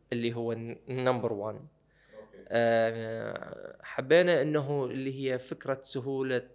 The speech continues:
Speaker 1: آه، وجود، آه، سائقين، آه، بكثرة
Speaker 2: أوكي.
Speaker 1: ل-، ل-، ل-، لل-، للشخص حتى ما يقدر، مو، ما ينتظر أكثر.
Speaker 2: أوكي.
Speaker 1: آه، ما يحتاج إنه، آم،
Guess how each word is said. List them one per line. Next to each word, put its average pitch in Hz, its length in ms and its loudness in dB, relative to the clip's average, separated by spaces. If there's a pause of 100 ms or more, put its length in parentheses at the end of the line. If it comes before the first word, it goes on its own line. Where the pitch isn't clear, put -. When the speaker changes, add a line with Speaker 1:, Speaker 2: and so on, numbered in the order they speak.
Speaker 1:
آه، 110 420 -2 (260)
وجود، 123 680 -4 (340)
آه، 117 200 -2
سائقين، 117 840 -4 (760)
آه، 107 640 -4 (500)
بكثرة 117 760 0 (640)
Speaker 2:
أوكي. 123 300 -10
Speaker 1:
ل-، 120 440 -2
ل-، 117 300 -2
ل-، 123 240 -2
لل-، 120 540 2
للشخص 120 640 -2
حتى - 260 -6
ما 151 100 -2
يقدر، 147 400 2
مو، 160 460 -2
ما 143 240 0
ينتظر 165 560 2
أكثر. - 300 -8 (340)
Speaker 2:
أوكي. 113 200 -18 (640)
Speaker 1:
آه، 113 640 2
ما 117 180 2
يحتاج 156 640 4
إنه، 120 760 -4
آم، 107 480 -6